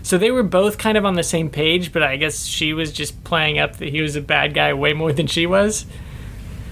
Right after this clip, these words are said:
I don't know. It was, it was entertaining, but it's nice to know that Wendell, who we still love and thought is a really nice guy, was kind of going along with a plan to look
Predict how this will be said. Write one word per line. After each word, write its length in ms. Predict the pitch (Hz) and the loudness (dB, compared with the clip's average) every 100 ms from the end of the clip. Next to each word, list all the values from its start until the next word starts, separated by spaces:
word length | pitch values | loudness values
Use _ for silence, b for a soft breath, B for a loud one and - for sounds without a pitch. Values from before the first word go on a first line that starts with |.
| B | B
I 100 | 175 | 0
don't 120 | 165 151 | 2 2
know. 100 | 160 | 2
It 120 | 190 | 2
was, 160 | 202 | 2
it 120 | 214 220 | 2 0
was 140 | 220 | 2
entertaining, 580 | 247 233 190 185 156 143 | 2 2 2 2 2 2
but 100 | 160 | 2
it's 200 | 170 - | 0 0
nice 280 | 190 220 - | 0 2 0
to 140 | - | 0
know 560 | 190 165 160 165 160 160 | 2 4 2 2 0 -6
that 720 | - 170 143 151 143 143 - - | -8 -8 0 2 2 0 -6 -10
Wendell, 520 | 175 175 190 185 175 | -2 2 4 4 4
who 240 | 143 165 151 | 4 4 2
we 560 | 139 175 156 156 151 | -2 -6 2 4 4
still 440 | 135 - 190 175 147 | 0 0 2 2 4
love 360 | 156 151 147 | 4 4 4
and 300 | 147 143 143 | 2 2 -2
thought 400 | - 156 151 147 | 0 2 2 2
is 140 | 156 151 | -2 -2
a 80 | |
really 280 | 147 156 151 | 0 0 2
nice 240 | 147 139 - | 0 -2 0
guy, 500 | 143 135 135 - - - | 2 4 2 0 -6 -10
was 320 | 160 165 139 | -2 -2 -2
kind 380 | - 185 180 170 | -2 0 2 2
of 220 | 143 - | 0 -2
going 340 | 156 151 143 | -2 0 -2
along 400 | 135 135 135 135 | -4 -4 -4 -4
with 180 | 135 - | -6 -4
a 120 | 143 | -4
plan 640 | - - 156 143 135 131 - | -4 -8 -2 0 0 -2 -6
to 240 | - 151 | -6 -4
look 460 | 135 135 135 - | -4 0 0 -2